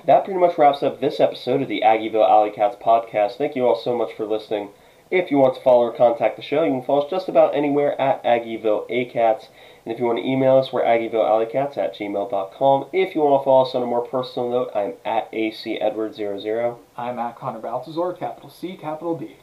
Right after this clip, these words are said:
Speaker 1: And if you want to support the show financially, please be sure to check out the official Aggieville Alley Cats merch store. Link in our podcast and Twitter bios. But most importantly, thank you all for listening to this episode of the Aggieville Alley Cats podcast. Where come rain, shine, or anything in between,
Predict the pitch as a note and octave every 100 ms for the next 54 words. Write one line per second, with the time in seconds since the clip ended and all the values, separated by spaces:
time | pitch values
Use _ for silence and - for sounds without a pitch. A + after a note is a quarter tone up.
0 | _ B2+ A#2+ F3+ F3+ E3+ E3 D#3 - D3
1 | C#3+ C3+ C3 B2+ C#3 C3 F3 E3+ D3+ D3+
2 | C#3 - C#3+ B2 A#2+ A#2+ - F3 E3+ E3
3 | D#3 B2+ C3 C3 C3 - A#2 A2+ A#2 A2+
4 | - A2+ A2+ - - G#2+ G#2+ - - -
5 | D3 E3+ - C3 A#2+ - A#2+ B2 A#2 A2
6 | - E3+ D3+ D3 C3 A#2+ B2 B2 A#2+ A#2+
7 | C#3 D3+ D3+ C#3 C3 B2+ B2+ B2 - _
8 | G3+ G#3 F#3+ F3 D#3+ D#3+ D#3 D#3+ C#3+ D3
9 | B2+ G2+ - F#2+ F2+ F#2 - C3 D3 D3
10 | D3+ A2 A2 A#2 A#2+ B2 - E2+ - -
11 | - - - _ - _ B2+ C#3+ C3+ B2+
12 | D#3 D#3+ - C#3+ D#3+ D3+ D3+ D#3 D#3+ D#3+
13 | - E3 C#3 B2+